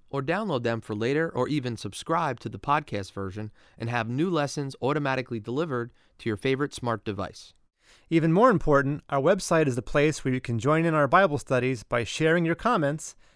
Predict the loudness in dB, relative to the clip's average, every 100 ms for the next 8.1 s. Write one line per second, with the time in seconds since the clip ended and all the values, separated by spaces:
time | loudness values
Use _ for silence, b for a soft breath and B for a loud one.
0 | -4 0 2 2 0 2 2 4 2 2
1 | -2 -2 -2 -2 -4 -6 -10 _ _ _
2 | 0 0 2 2 2 0 -2 -2 -4 -4
3 | -6 -4 -8 -6 -6 -4 -6 -8 -8 -6
4 | -6 -6 -6 -8 -10 -10 -10 -14 _ _
5 | b b b 4 6 8 8 6 6 6
6 | 6 2 -2 4 4 6 2 4 6 6
7 | 2 0 -2 2 4 6 6 2 -2 -10